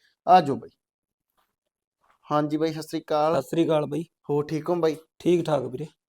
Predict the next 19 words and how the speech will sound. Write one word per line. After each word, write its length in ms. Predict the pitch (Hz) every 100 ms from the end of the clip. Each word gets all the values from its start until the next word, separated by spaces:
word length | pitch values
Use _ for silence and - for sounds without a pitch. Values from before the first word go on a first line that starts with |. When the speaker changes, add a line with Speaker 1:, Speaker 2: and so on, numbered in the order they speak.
| -
Speaker 1:
ਬਾਈ 140 | 151 185
ਨਾਮ 380 | 156 147 160
ਤੇ 120 | 180 196
ਆਪਣਾ 240 | 185 175
ਐਡਰੈਸ 320 | 156 156 160
ਬੋਲ 260 | 156 139 120
ਦਿਓ। 140 | 139
Speaker 2:
ਨਾਮ 240 | 165 175 185
ਬਾਈ 160 | 214
ਸੀਰਾ 340 | 208 165 160 151
ਸਿੰਘ 200 | 156 175
ਆ, 40 | 175
Speaker 1:
ਹੂੰ। 40 | - _
Speaker 2:
ਢਾਲੀਵਾਲ 500 | 165 165 151 151 156
ਆ, 100 | 156 - _ _
ਪਿੰਡ 200 | 165 175
ਸੰਨਾ 320 | 175 139 135
ਗੁਲਾਬ 260 | 139 143 143
ਸਿੰਘ, 220 | - 165